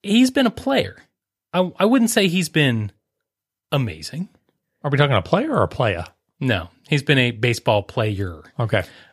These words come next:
Speaker 1: Um,
Speaker 2: Have you seen the beard, though?
Speaker 1: Yeah,
Speaker 2: Could be a
Speaker 1: yeah.
Speaker 2: playa.
Speaker 1: <laughs> I, I, I am encouraged by what I see in the fact that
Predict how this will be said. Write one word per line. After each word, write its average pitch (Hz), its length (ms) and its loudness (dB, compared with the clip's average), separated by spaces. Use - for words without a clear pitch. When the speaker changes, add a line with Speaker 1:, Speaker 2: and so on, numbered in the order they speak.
Speaker 1:
Um, 120 600 2
Speaker 2:
Have 156 120 0
you 139 40 4
seen 190 180 2
the 247 80 -2
beard, 247 220 0
though? 302 200 -2
Speaker 1:
Yeah, 196 440 0
Speaker 2:
Could 160 100 0
be 165 60 2
a 170 40 2
Speaker 1:
yeah. 165 60 0
Speaker 2:
playa. 160 300 2
Speaker 1:
<laughs> - 880 -16
I, - 80 2
I, 151 320 0
I 156 180 2
am 147 380 2
encouraged 190 560 2
by 147 160 4
what 139 320 2
I 135 180 4
see 127 480 0
in 120 80 0
the 113 80 -2
fact 120 460 0
that 113 320 0